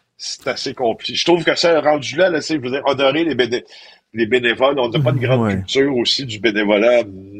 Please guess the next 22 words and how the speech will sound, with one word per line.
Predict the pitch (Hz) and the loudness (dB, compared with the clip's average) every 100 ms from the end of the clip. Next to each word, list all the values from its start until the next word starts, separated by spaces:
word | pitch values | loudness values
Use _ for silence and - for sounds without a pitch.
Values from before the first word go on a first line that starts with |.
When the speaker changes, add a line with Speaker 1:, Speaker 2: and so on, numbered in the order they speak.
| 101 104 104 | -18 -6 0
Speaker 1:
euh, | 101 | 2
au | 107 107 | 2 0
Québec, | 123 110 123 - | 0 0 -2 0
là, | 127 | -2
aussi | 123 - 117 | -2 -2 -2
bien | 127 | -4
les | 120 | -2
honorer | 117 110 104 | 0 0 0
une | 117 | -2
fois | - 117 | -4 0
par | 120 107 | 0 2
année | 98 110 120 | 0 -2 -4
que | 117 | -4
rien. | - 104 120 | -4 -10 -8
En | 107 | -8
tout | - | -6
cas, | 113 - | -8 -8
ça, | - 107 | -8 -6
c'est | 117 | -2
un | 107 | -2
autre | 120 | 0
débat. | 104 85 | -2 -2